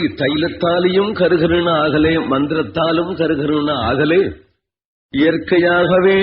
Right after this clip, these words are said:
கருகருன்னு இருக்கக்கூடிய கேசம். கேராயில் தடவினதுனாலேயோ பூச்சூட்டின்றதுனாலேயோ சுகந்தம் என்று சொல்ல முடியாது. ஸ்ரீராமர் இப்பொழுது பிரம்மச்சாரி பையனா இருக்கிறதுனாலே பூ வச்சுக்க மாட்டார்.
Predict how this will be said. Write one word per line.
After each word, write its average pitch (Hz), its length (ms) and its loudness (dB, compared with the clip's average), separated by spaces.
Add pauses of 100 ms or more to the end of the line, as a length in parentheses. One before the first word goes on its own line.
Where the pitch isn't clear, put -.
(140)
கருகருன்னு 165 680 2
இருக்கக்கூடிய 147 880 0
கேசம். 101 480 -4 (840)
கேராயில் 175 720 0
தடவினதுனாலேயோ 156 1000 0 (920)
பூச்சூட்டின்றதுனாலேயோ 170 1500 0 (120)
சுகந்தம் 147 680 0 (160)
என்று 170 220 -2
சொல்ல 165 220 0
முடியாது. 131 500 -2 (960)
ஸ்ரீராமர் 135 640 0
இப்பொழுது 156 400 -2
பிரம்மச்சாரி 165 760 -2
பையனா 156 460 -2
இருக்கிறதுனாலே 139 720 -2 (100)
பூ 196 220 0
வச்சுக்க 156 440 -2
மாட்டார். 123 540 -2